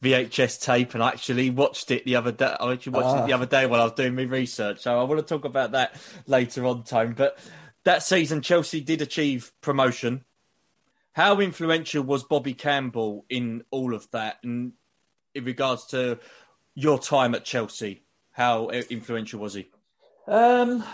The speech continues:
Speaker 2: yeah, Bobby was, uh, you know, obviously he was, uh, uh, more senior. He was experienced. You know, nothing fazed him.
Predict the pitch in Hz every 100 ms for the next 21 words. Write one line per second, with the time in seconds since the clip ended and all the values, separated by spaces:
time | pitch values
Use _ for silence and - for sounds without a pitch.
0 | - - 247 277 254 302 330 285 269 214
1 | - - _ 175 196 196 208 269 240 -
2 | - - 170 131 107 143 135 131 107 -
3 | - 117 117 113 113 113 113 - _ _
4 | 131 143 147 143 - 165 156 156 - -
5 | _ - 120 113 117 - - 135 127 127
6 | 120 - - _ - _ - 117 110 110
7 | 131 135 120 113 - 120 120 110 120 120